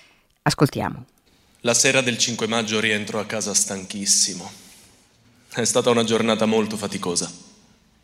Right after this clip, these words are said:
Speaker 2: Ho incontrato un sacco di gente, ho tenuto e partecipato a non so più quante riunioni. Desidero soltanto stendermi e dormire. Domani,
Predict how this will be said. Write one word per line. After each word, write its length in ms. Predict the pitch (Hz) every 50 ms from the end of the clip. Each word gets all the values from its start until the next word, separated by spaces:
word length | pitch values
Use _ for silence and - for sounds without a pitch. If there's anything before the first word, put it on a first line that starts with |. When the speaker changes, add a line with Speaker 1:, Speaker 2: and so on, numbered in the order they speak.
| - - - - - - - - -
Speaker 2:
Ho 80 | - 101
incontrato 440 | 98 - 101 98 107 104 101 107
un 80 | 104 101
sacco 240 | - 107 98 104 101
di 100 | 98 98
gente, 920 | 98 107 107 107 107 104 104 98 101 95 90 - - - - - - - - - - - - -
ho 120 | - 107 -
tenuto 360 | - 110 110 120 123 110 113
e 40 | 98
partecipato 880 | - 107 110 104 113 101 - 104 110 117 107 104 110 104 101 98 98 - - -
a 40 | -
non 180 | 120 120 110 113
so 200 | - - 110 98
più 180 | - 113 113 110
quante 320 | - 104 104 104 98 101
riunioni. 580 | 95 98 95 95 92 87 87 90 92 90 90 - - - - - - - - - _ _ _ _ _ _ _ _
Desidero 440 | - 120 120 113 139 135 131 127 123
soltanto 480 | 123 - 131 120 127 139 127 113 120 113
stendermi 1000 | - - - 143 139 123 110 110 104 101 98 101 101 98 98 98 - - - -
e 120 | - 127
dormire. 640 | 110 110 107 104 98 92 90 87 87 87 87 85 82 - - - - _ - - - - - - - - - - _ - -
Domani, 680 | - 95 98 101 104 98 98 95 90 85 82 - - -